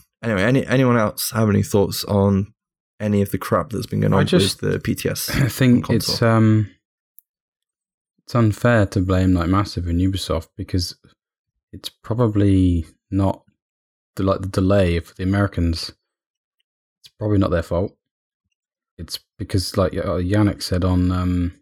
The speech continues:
Speaker 2: State of the Game, they're waiting for the keys, so they haven't had the keys from probably, it's probably Sony.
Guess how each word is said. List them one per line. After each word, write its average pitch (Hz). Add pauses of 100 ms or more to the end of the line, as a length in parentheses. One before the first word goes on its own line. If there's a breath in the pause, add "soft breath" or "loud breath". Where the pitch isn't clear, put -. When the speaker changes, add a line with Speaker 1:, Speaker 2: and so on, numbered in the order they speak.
(1080)
Speaker 2:
State -
of 92
the 92
Game, 92
they're 87
waiting 90
for -
the 87
keys, 90
so -
they 90
haven't 95
had 92
the 90
keys 95
from 90 (840)
probably, -
it's -
probably -
Sony. -